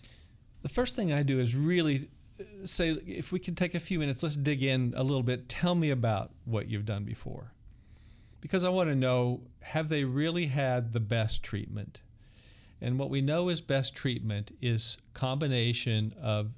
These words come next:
supportive counseling, ideally f-, by a counselor who is knowledgeable about substance use disorders and tobacco in particular,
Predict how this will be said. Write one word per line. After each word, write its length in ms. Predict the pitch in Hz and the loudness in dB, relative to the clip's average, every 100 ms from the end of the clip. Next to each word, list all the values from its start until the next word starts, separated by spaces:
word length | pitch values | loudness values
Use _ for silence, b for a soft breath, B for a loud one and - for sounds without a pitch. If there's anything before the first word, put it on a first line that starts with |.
| - | -12
supportive 580 | - 110 123 123 143 | -14 -4 0 0 -2
counseling, 800 | - 139 113 - 104 107 120 156 160 - - - b b b - - - - - | -2 0 0 0 -4 -4 -4 -6 -10 -20 -20 -20 b b b -20 -20 -20 -16 -4
ideally 560 | 117 113 156 165 127 | -2 2 2 2 0
f-, 160 | 123 - | -2 -4
by 420 | 107 104 120 117 | -6 -6 0 2
a 80 | 113 | 2
counselor 480 | 113 117 113 - 110 | 0 0 -2 -2 -2
who 340 | 95 110 101 - | 0 0 -2 -6
is 180 | - 107 | -4 -2
knowledgeable 600 | 110 110 113 101 110 107 117 | 0 2 0 -2 -4 -6 -6
about 300 | 110 107 101 | -4 -2 -2
substance 400 | - 120 117 113 | -2 -2 -2 -2
use 140 | 113 104 | -2 -4
disorders 420 | 101 117 104 98 | -4 -2 -2 -2
and 100 | 104 | -4
tobacco 400 | 110 110 110 113 | -2 -2 -2 -2
in 60 | 104 | -8
particular, 560 | - 107 - 110 104 | -8 -10 -8 -8 -8